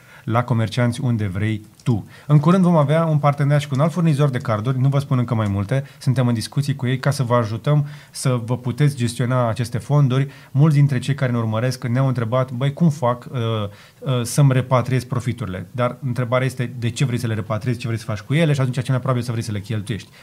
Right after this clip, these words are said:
Cum vrei să le cheltuiești? Uite, e o idee bună să folosești un card. Ai un card de la Crypto com pe care poți să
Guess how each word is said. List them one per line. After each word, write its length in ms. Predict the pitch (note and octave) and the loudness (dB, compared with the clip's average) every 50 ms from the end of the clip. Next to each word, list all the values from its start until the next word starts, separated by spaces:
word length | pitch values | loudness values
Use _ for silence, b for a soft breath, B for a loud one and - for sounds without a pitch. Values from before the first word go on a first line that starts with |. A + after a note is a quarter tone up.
| B B | B B
Cum 140 | B D#3 D#3+ | B 6 6
vrei 140 | C#3+ C#3 B2+ | 6 6 4
să 100 | C3+ C3+ | 2 0
le 100 | B2+ A#2+ | -2 0
cheltuiești? 480 | - C3+ C3 A#2+ - D#3 E3+ D3 - B B B B B B | 0 0 -2 0 0 0 -2 -2 -4 B B B B B B
Uite, 200 | E3 D#3 D3 D#3 | 0 0 2 2
e 60 | C3+ | 2
o 60 | C3 | 2
idee 300 | B2+ A2+ A#2+ B2+ B2 A#2+ | 2 0 0 0 0 0
bună 260 | A2+ A#2 A#2+ A#2+ A2+ | 0 0 0 0 0
să 120 | A2+ - - | -2 -4 -4
folosești 320 | - A#2+ G#2+ A#2 G#2+ - | -4 -4 -4 -4 -4 -4
un 100 | G2+ G2+ | -6 -4
card. 320 | G2 D3 D#3+ D#3 D3 D3 B B B | 0 2 2 2 0 -2 B B B
Ai 120 | B C#3 C#3+ | B 4 4
un 80 | C#3+ | 4
card 220 | C#3+ - D3 C#3+ C3+ | 4 4 2 2 2
de 80 | B2+ | 2
la 80 | A#2+ A2+ | 0 0
Crypto 340 | A2 - D3 D3 C#3+ C3+ A2+ | 0 0 0 0 0 -2 -2
com 240 | - C#3+ D3 D3+ C#3+ | 0 2 2 2 2
pe 100 | D3 - | 2 0
care 200 | C#3+ B2+ A#2+ A#2+ | 0 0 0 0
poți 320 | A#2+ - D3+ D#3 C#3+ D3 | 0 0 0 0 0 0
să 240 | - C3 A#2+ A#2 | 0 0 0 0